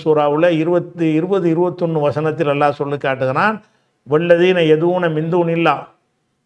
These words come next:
அல்லாஹ்வை விட்டு விட்டு யாரை உள்ள அழைக்கிறார்களோ அவர்கள் "லா யஹ்லுகூன ஷையன்", எந்த ஒன்றையும் படைக்க மாட்டார்கள், "வஹும் யுஹ்லகூன்", அவர்களே படைக்கப்பட்டவர்கள் தான், "அம்வாத்துன்", அவர்கள்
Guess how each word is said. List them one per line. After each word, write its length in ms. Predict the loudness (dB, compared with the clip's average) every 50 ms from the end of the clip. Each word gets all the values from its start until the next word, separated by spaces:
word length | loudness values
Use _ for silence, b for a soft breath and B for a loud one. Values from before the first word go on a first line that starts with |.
| _ -6
அல்லாஹ்வை 500 | -4 -2 0 0 0 2 2 2 0 0
விட்டு 280 | -2 -4 -2 0 0
விட்டு 260 | 0 0 0 0 0
யாரை 320 | 2 2 0 2 0 2 2
உள்ள 300 | 2 2 2 2 2 2
அழைக்கிறார்களோ 640 | 0 -2 0 2 2 2 2 2 2 2 2 2 0 -2 -12 -18 _
அவர்கள் 640 | -6 -4 -2 0 0 0 0 0 0 0 -2 -4 b b b b b _ _
"லா 200 | -2 0 0 2
யஹ்லுகூன 600 | 2 2 0 0 0 -2 -2 -2 -2 0 2 2
ஷையன்", 580 | 2 2 0 2 2 2 2 0 -4 -10 -16 _ _ _ _
எந்த 420 | _ -8 -6 -4 -2 0 2 2 2
ஒன்றையும் 440 | 2 0 0 0 0 0 0 -2 -2
படைக்க 360 | -2 0 -2 -2 -2 -2 -2
மாட்டார்கள், 800 | -2 -2 -2 -2 0 0 0 2 2 2 2 2 2 0 -2 -8 _ _ _ _ 0
"வஹும் 280 | 0 0 0 0 0
யுஹ்லகூன்", 720 | 0 0 2 2 0 0 0 -2 -2 -2 -2 -2 -4 -6 -10 -14 -20 _ _ _ _
அவர்களே 680 | -4 -2 0 2 2 2 2 2 0 2 0 0 0
படைக்கப்பட்டவர்கள் 1160 | -2 0 0 2 2 0 0 -2 -2 0 0 -2 0 0 0 2 2 2 2 0 -2 -4 -4
தான், 400 | -4 -2 -2 0 0 -2 -2 -6 -10 _ _ _ _ _ _ _ -4
"அம்வாத்துன்", 920 | -4 -2 -2 0 0 2 2 2 0 0 -2 -4 -2 -2 -2 -4 -6 -8 -10 -8
அவர்கள் 420 | -6 -2 0 0 0 0 0 -2